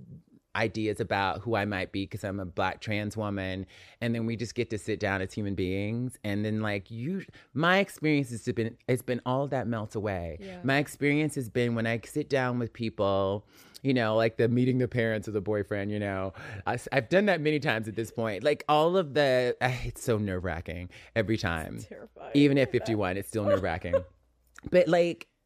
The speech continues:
Speaker 1: all of it just, I, we get to sit down and be human beings, and this, all of the ideas that we might, people have about, that they think they might have about a trans person, it's
Speaker 2: Yeah.
Speaker 1: just, it's like, "Oh no, she's just, she's just a, she's just a person. She's just a woman.
Speaker 2: Right.
Speaker 1: She, it's all good."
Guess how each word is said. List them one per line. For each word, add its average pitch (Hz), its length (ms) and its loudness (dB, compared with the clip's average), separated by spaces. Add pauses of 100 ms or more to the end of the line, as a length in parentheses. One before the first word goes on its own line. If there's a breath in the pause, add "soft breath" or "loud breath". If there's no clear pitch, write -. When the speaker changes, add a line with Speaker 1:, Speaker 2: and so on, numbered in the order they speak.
(520)
Speaker 1:
all 170 220 -2
of 202 120 0
it 202 140 2
just, - 260 -4
I, 156 120 2
we 151 180 -2
get 165 240 0
to 170 80 -2
sit - 240 -4
down 147 200 0
and 143 100 -2
be 135 80 -6
human 139 320 -2
beings, 139 420 0
and 131 240 0
this, 135 240 -4
all 135 240 4
of 131 120 0
the 135 280 0 (400 soft breath)
ideas 127 640 2
that 117 180 2
we 127 160 0
might, 123 280 0
people 135 400 0
have 113 360 -2
about, 107 680 0
that 101 200 0
they 113 120 0
think 123 260 -4
they 135 140 4
might 131 180 0
have 120 160 -2
about 120 220 2
a - 40 2
trans 110 220 -4
person, 131 180 -4
it's 139 140 -4
Speaker 2:
Yeah. 151 60 -8
Speaker 1:
just, - 120 -14
it's 151 200 -8
like, 160 200 -2
"Oh 214 160 -2
no, 196 600 -2
she's 165 260 -10
just, - 380 -8
she's 196 160 -2
just 202 340 -6
a, 196 180 -4 (220)
she's 269 140 -4
just 196 240 -6
a 196 80 2 (240)
person. 160 440 6
She's 165 160 -2
just 185 220 -2
a 196 80 4
woman. 175 460 2
Speaker 2:
Right. 127 80 -6
Speaker 1:
She, 160 60 -2
it's - 180 -4
all - 180 4
good." 175 540 4